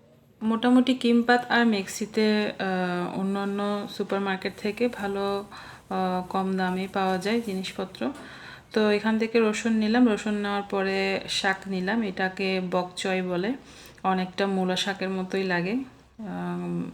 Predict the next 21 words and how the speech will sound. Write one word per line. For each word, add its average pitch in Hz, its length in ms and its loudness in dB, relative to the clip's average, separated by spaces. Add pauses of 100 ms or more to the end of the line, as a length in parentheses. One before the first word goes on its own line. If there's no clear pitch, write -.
(120)
আহ, 175 340 -6
ভালোই 208 280 -2
লাগে 202 320 -2
আসলে, 190 380 -4
এখানে 190 320 -6
তো 202 80 -4
সব 190 260 -4
ধরনের 202 240 0
শাক 208 280 -2
পাওয়া 196 200 2
যায় 208 180 0
না, 214 300 0
তো 175 260 -2 (400)
এই 202 100 4
শাকটা 208 300 0
মোটামুটি 196 440 -2
ভালোই 196 300 0
লাগে, 190 340 0
তো 226 140 -4
এটাই 185 300 -2
খাই। 190 320 -4